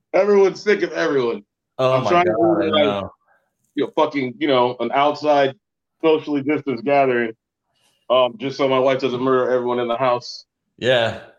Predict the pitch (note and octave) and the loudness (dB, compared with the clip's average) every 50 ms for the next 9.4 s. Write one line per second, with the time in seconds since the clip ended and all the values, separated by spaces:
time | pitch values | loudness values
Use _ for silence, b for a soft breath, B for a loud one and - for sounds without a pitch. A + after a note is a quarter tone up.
0 | _ _ - - B2+ - B3+ D#4 - - G3 A#3 C4 B3 G#3+ D#3+ C#3 - - C#3+ | _ _ -2 0 0 0 0 0 -2 0 0 2 2 2 2 2 0 -2 0 0
1 | C#3 C3+ C3+ C3 A#2+ D3 D#3 D3 C#3+ C#3 D3+ F3 E3+ C#3+ A#2 - A#2+ A2+ G2 F#2+ | 2 2 2 2 2 0 0 0 0 0 -2 -2 -2 -4 -4 -4 -4 -4 -2 -2
2 | A2+ A2 A2 A2+ A2 A2+ A#2+ A2+ A#2 A#2 A2 - A2+ A2+ A#2 A2 A2+ A2+ A2+ G#2+ | 0 0 0 0 0 -2 -2 -2 -2 -2 -2 -2 -2 -2 -2 -2 0 -2 -2 0
3 | A2 G#2+ G#2+ G#2 G#2 A2 - G2 F#2+ A2 A#2+ A#2+ B2 A2 - F#2+ F#2 F2 E2+ E2+ | 0 0 0 -2 -4 -6 -8 -6 -4 -2 -2 -2 -2 -4 -4 -4 -4 -4 -4 -4
4 | D#2 - - _ _ _ _ _ _ _ _ _ E2+ F2 F2+ F2 D#2+ F2+ G2 - | -8 -12 -18 _ _ _ _ _ _ _ _ _ -4 -2 -2 -2 -2 -4 -6 -6
5 | - - F2 E2+ E2+ E2+ F2 F#2 F2+ - - A#2 A#2 A#2 - G2 D2 G2 G#2+ A#2 | -8 -4 -2 -2 0 0 0 -2 -4 -4 -6 -6 -4 -4 -4 -4 -2 0 0 0
6 | B2 A2 F#2+ - G2 F#2+ F2+ G2 G2+ G2+ G2+ G#2 G#2 G#2 F#2 E2 F2 F2 F2+ F2+ | 0 0 -2 -4 -4 -4 -2 -2 -2 0 0 0 0 -2 -2 0 0 0 0 0
7 | F2 - - - _ _ _ _ _ _ _ _ _ _ _ _ _ _ _ - | -2 -6 -12 -18 _ _ _ _ _ _ _ _ _ _ _ _ _ _ _ -2
8 | G#2 G#2 C3 C3+ C3+ B2+ A2+ G#2+ - - _ - F2 - D2 D2+ D#2 D#2 D#2 D#2 | 0 0 2 2 2 0 -2 -4 -8 -12 _ -14 -10 -8 -6 -4 -2 -2 -2 -4
9 | D#2 E2 E2 D#2+ E2 E2 E2 E2 | -4 -2 -2 -2 -2 -4 -6 -12